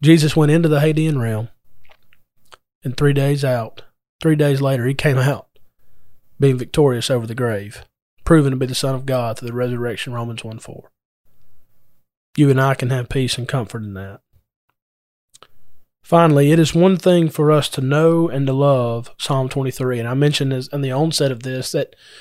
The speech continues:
most everyone listening to this today, as soon as we started reading Psalm twenty-three, I bet you started quoting it. It's something that's just so comforting, and we've known them all our lives, but let me just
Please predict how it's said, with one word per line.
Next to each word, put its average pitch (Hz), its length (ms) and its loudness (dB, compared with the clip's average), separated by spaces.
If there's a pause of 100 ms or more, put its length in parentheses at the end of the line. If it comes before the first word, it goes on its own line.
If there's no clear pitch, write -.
(160)
most 143 200 0
everyone 175 440 6
listening 156 340 2
to 147 100 0
this 131 220 0
today, 117 560 -4 (640)
as 143 100 0
soon 190 180 8
as 185 120 6
we 185 80 8
started 165 280 6
reading 156 220 6
Psalm 147 260 2
twenty-three, 147 380 0
I 165 80 4
bet 170 260 -2
you 160 60 -2
started 151 300 0
quoting 120 300 -6
it. - 60 -20 (1800)
It's 160 120 0
something 196 240 2
that's 175 160 0
just 202 180 0
so 208 140 2
comforting, 196 480 -2
and 131 80 0
we've 151 160 2
known 165 160 2
them 170 140 2
all 165 160 0
our 160 100 -2
lives, 165 380 -4
but 139 180 -6
let 165 160 -4
me 202 140 -2
just 170 240 -6